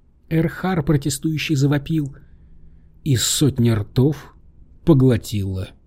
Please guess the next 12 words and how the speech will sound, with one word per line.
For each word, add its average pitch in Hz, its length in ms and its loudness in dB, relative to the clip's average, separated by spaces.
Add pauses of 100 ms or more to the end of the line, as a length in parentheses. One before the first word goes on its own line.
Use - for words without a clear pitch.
его. 104 600 -4 (2750)
Рейзазель 117 960 2 (380)
дотянулся 127 680 2
и 139 180 4
вырвал 120 500 6
душу 104 420 -2
у 113 80 2
верующего, 101 640 -2
сидящего 113 540 -2
за 110 140 -2
навигаторским 95 640 -4
пультом, - 440 -8